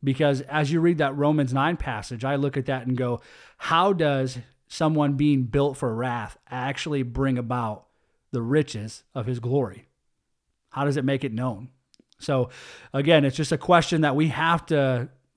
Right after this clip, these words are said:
collaborate with. I would say let's not go one way or the other or even be upset about an answer to this question, but let's dive into the scriptures and draw to clarity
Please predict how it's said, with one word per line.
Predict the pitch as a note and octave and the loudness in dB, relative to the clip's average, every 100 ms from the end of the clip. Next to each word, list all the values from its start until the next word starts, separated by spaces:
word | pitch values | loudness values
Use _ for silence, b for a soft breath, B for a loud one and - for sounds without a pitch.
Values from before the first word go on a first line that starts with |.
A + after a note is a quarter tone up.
| - | -6
collaborate | - D#3 C#3+ F3 D#3 C3 A2+ | 0 2 4 4 4 0 -2
with. | A2 G#2 - - | -8 -12 -16 -12
I | B2 D3+ | -2 2
would | D#3+ | 2
say | - E3 D3 | 2 2 2
let's | D#3 D#3 | 0 0
not | E3+ D#3+ D3+ | 2 2 4
go | D#3+ D3 | 2 4
one | C3+ D#3 D#3 | 4 4 4
way | D3+ | 2
or | D3 C#3 | 2 2
the | C3 | 2
other | C#3 D#3 D#3+ | 2 2 2
or | C3 C#3+ | 0 2
even | D3 D3+ D3 | 2 2 2
be | D#3 C#3+ B B B | 2 2 B B B
upset | D#3 D3+ - - E3 D3+ - - _ C#3 | -2 -2 -2 0 0 0 -8 -20 _ -6
about | C3 C3+ C3+ C3+ | 0 0 0 -4
an | C3+ | -2
answer | C#3+ E3 D#3 | 0 0 -2
to | C3+ C3 | -4 -4
this | B2+ | -4
question, | - - C3+ B2+ C#3 A#2+ | -6 -4 -4 -4 -4 -4
but | C3 | -4
let's | C#3+ A#2 | -6 -2
dive | A#2+ C#3+ D3+ D#3 | 2 2 4 2
into | C#3+ | 0
the | C#3 C3 | -2 -4
scriptures | - D#3 E3 - B2 | -2 -2 -2 -2 -2
and | C3 | -2
draw | B2 C#3+ C#3+ | 0 0 0
to | C3 | -4
clarity | - C#3 D#3+ D#3+ B2+ B2 | -6 -2 2 2 2 -2